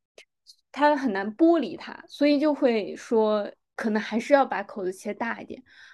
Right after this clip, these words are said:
然后我当时就说：“我，我没关系。”我说：“就是你，你就做就行，这个伤疤长不长，我问题不大。”然后，嗯，我今年有去复查嘛，然后医生看到这个疤，他发现他这个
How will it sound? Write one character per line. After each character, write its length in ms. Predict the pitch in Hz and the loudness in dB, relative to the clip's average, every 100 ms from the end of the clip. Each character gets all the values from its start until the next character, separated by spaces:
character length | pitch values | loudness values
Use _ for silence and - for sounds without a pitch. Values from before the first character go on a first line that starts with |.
| _ _ | _ _
然 140 | 214 | 2
后 100 | 233 | 4
我 100 | 277 | 4
当 180 | 233 226 | 2 -2
时 180 | 240 226 | -6 -6
就 160 | 220 214 | -4 -4
说 260 | 214 214 214 | -2 0 0
：“我， 320 | 202 180 170 | 0 -4 -4
我 300 | - 185 185 | -2 0 0
没 260 | 180 185 196 | -2 -4 -2
关 240 | 247 277 | 2 2
系。” 380 | 269 - 170 - _ _ - | 0 -4 -6 -8 _ _ -10
我 120 | 196 | -10
说 200 | - 233 | -4 -2
：“就 140 | 226 240 | -2 -4
是 500 | - 202 185 - - - | -4 -4 -4 -8 -14 -8
你， 180 | 202 196 | -6 -6
你 180 | 202 185 | -8 -4
就 180 | 240 | -4
做 240 | 240 320 269 | -2 2 2
就 120 | 208 | 2
行， 260 | 196 175 - _ _ _ _ | -6 -14 -18 _ _ _ _
这 140 | 277 | 4
个 100 | 247 | 4
伤 260 | 233 262 262 | 4 2 2
疤 220 | 269 262 | 4 2
长 240 | 262 202 | 0 -4
不 80 | 220 | -4
长， 340 | 240 202 185 190 | -4 -2 2 2
我 100 | 190 | 2
问 140 | 226 | 0
题 140 | 214 | -2
不 120 | 196 - | -4 -2
大。” 240 | 214 - _ _ _ - _ _ _ _ - | -2 -2 _ _ _ -20 _ _ _ _ 2
然 140 | 226 | 2
后， 440 | 247 320 285 226 - - | 6 6 6 4 0 -8
嗯， 320 | 220 214 220 | -6 -4 -2
我 100 | 208 | -2
今 220 | 202 - 370 | -2 2 2
年 260 | 269 254 | 4 4
有 160 | 262 175 | 2 0
去 260 | - 277 254 | -2 -2 -2
复 200 | - 311 | 0 -2
查 260 | - 185 | -2 -8
嘛， 240 | 170 180 - | -8 -8 -10
然 100 | 208 | -4
后 140 | 226 | 2
医 140 | 240 262 | 4 4
生 260 | 262 247 | 2 0
看 200 | 254 269 | 0 -2
到 300 | 240 208 190 | 2 2 0
这 140 | 185 202 | -2 -2
个 80 | 196 | 0
疤， 340 | 214 208 208 - | 2 2 0 -4
他 180 | - 226 | -4 0
发 160 | 226 233 | 2 2
现 200 | 247 214 | 2 2
他 220 | 214 208 | 0 -2
这 180 | 202 214 | -4 -4
个 220 | 190 165 | -4 -4